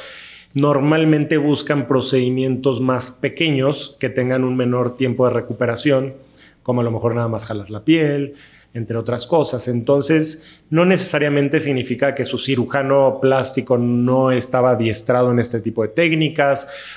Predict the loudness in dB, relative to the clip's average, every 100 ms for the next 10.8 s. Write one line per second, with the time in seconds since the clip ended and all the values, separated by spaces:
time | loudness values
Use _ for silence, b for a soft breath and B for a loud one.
0 | B -2 0 0 0 0 2 2 2 2
1 | 2 2 2 0 0 -4 -12 -20 _ -2
2 | -2 0 0 2 2 0 0 -6 -4 -2
3 | 2 2 2 2 2 2 -2 -2 -4 0
4 | 0 0 -2 -2 -2 -2 -6 -4 -4 -2
5 | -4 -4 -12 _ _ -4 -4 -2 -4 -4
6 | -4 -2 0 2 2 0 -2 -2 0 -2
7 | -2 -2 -2 0 -4 -4 -4 -2 -4 B
8 | B B -4 0 0 0 0 0 -2 -2
9 | -2 -2 -2 0 2 4 4 2 -2 -4
10 | -2 0 2 2 2 0 -2 -4